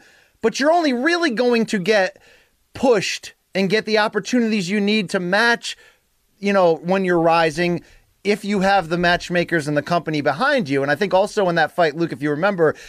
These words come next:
Blades also kinda gassed out in this, in the championship rounds there, got the win, but it was really unimpre-, unimpressive. That was his low moment, if you will.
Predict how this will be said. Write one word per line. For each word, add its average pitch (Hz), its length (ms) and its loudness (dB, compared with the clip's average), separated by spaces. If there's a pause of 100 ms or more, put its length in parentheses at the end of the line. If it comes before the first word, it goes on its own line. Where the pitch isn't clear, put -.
(120)
Blades 208 240 0
also 196 200 0
kinda 180 200 -4
gassed 165 440 -2
out 170 380 2
in 143 160 -4
this, 131 140 -6
in 160 180 -6
the 131 240 0 (160)
championship 170 540 -2
rounds 175 300 0
there, 139 120 0
got 156 300 -2
the 165 80 2
win, 180 500 0 (300)
but 202 120 2
it 220 60 2
was 214 180 -2
really 311 260 2
unimpre-, 240 380 0
unimpressive. 208 640 0
That 220 200 0
was 247 200 2
his 208 180 -4
low 208 300 4
moment, 151 420 2
if 156 180 -4
you 156 100 -2
will. 135 400 0